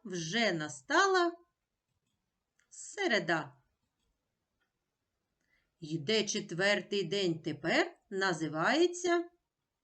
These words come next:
четвер. Діло добре ладиться, як настала п'ятниця.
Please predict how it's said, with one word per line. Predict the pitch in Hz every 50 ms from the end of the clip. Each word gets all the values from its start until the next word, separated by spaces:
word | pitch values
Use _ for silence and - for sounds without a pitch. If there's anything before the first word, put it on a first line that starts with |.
| _ _ _ _ _ _ _ _ _ _ _ _ _ _ _ _ _ _
четвер. | - - - 392 349 240 208 - 214 214 233 220 190 165 - - - - _ _ _ _ _ _ _ _ _ _ _ _ _ _ _ _ _ _ _ _ _ _ _ _ _ _ _ _ _ _ _ _ _ _ _ _ _ _ _ -
Діло | 165 147 139 165 202 226 226 220 214 208 214 214
добре | 202 180 220 214 190 156 165 165 160
ладиться, | 156 156 180 240 277 427 370 349 269 - - - - 165 156 - - -
як | 165 156 208 202 185 - -
настала | 160 147 143 135 - - - 170 185 220 262 320 359 381 415 - - _ _ _ _ _ _ _ _ _ _ _ _ _ _ _ _ _ _ _ _ _ _ _ _ _ _ _ _ _ _ _ _ _ _ _ _ -
п'ятниця. | 381 339 330 330 294 254 - - 190 180 180 165 - - - 156 151